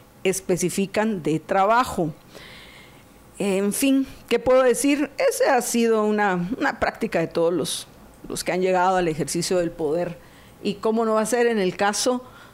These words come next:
de, del hijo del expresidente que se hizo, entre otras cosas, célebres porque decía que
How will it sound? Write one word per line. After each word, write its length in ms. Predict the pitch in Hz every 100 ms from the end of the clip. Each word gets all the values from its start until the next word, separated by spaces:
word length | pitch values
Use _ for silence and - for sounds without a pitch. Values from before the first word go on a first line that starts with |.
| - -
de, 760 | 175 185 170 165 165 160 151 -
del 360 | 123 147 175
hijo 720 | 202 208 - 233 226 220 202 180
del 320 | 175 170 170
expresidente 1300 | 165 - - 165 160 165 165 190 226 220 220 202 160 -
que 340 | 170 160 156
se 240 | 165 - 160
hizo, 340 | 180 180 226
entre 300 | 202 185 180
otras 260 | 190 220 214
cosas, 320 | 214 214 214
célebres 560 | - 214 226 220 202 170
porque 380 | - 156 165
decía 400 | 156 147 185 190
que 260 | 196 180 147